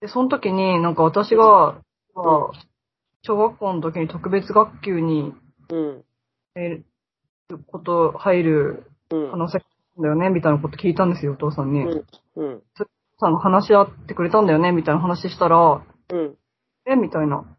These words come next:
Speaker 1: そんなことなかった、みたいなこと言われて。
Speaker 2: うん。
Speaker 1: で、私お母さんから聞いたん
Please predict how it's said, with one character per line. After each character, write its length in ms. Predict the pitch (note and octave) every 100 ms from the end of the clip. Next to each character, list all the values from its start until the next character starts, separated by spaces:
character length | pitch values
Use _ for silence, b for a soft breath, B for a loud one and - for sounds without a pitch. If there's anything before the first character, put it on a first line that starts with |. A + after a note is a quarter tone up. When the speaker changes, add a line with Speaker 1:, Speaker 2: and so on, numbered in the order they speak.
| _ _
Speaker 1:
そ 80 | -
ん 40 | C4
な 60 |
こ 80 | -
と 80 | F#3
な 120 | G3+
か 80 | C#4
っ 40 |
た、 60 | -
み 320 | _ _ _
た 60 | D#3
い 20 |
な 60 | D3
こ 80 | D3
と 20 |
言 80 | D3
わ 60 | C#3+
れ 80 | D3
て。 260 | D#3+ C3+ B2 _ _ _ -
Speaker 2:
う 60 | E3
ん。 180 | C3 _ _ _ _ _ _ _ _ _ _ _ -
Speaker 1:
で、 60 |
私 220 | G3 G3+
お 100 | G3+
母 220 | F#3+ D4 D#4
さ 100 | G3
ん 60 |
か 100 | F#3
ら 60 | G3
聞 160 | A3+
い 40 | A3
た 140 | C4+
ん 140 | C4